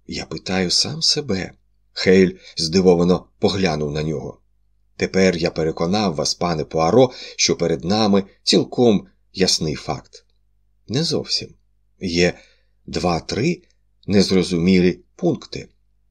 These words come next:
Ви можете підказати інше можливе рішення, яке б витримало критику?» Пуаро замість відповіді запитав: «Як провели того ранку свій час інші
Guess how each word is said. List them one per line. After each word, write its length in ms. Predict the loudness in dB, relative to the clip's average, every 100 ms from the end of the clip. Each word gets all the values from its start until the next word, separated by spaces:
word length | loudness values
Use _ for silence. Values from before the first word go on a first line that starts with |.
| _ _ _
Ви 180 | -2 2
можете 360 | 2 2 -2
підказати 680 | -8 -10 -6 -2 -2 -2 -6 -8 -20 _
інше 440 | 2 4 4 2 0
можливе 560 | -2 -2 0 0 0 0
рішення, 680 | 2 4 2 0 -4 -6 -10 _ -6
яке 340 | -6 0 0
б 100 | 0 _ _
витримало 600 | -2 0 -2 -2 0 -2
критику?» 600 | -2 -4 -4 -8 -12 -16 _ _ _ _ _ _ _ _ _ 0
Пуаро 480 | 0 2 2 2 -2 _ _ _ _
замість 640 | 0 2 2 0 -4 -16 _
відповіді 640 | -6 -6 -4 -4 -2 -4 -4
запитав: 580 | -6 -6 -10 -10 -12 _ _ _ _ _ _ _
«Як 500 | -10 -4 -2 -2 -6 _ -20 _
провели 420 | -2 2 4 4
того 360 | 2 0 0 0
ранку 560 | -2 0 0 0 -4 -4 -12
свій 360 | -6 0 0 0
час 420 | 0 0 -2 -2 0
інші 520 | 2 2 -2 -4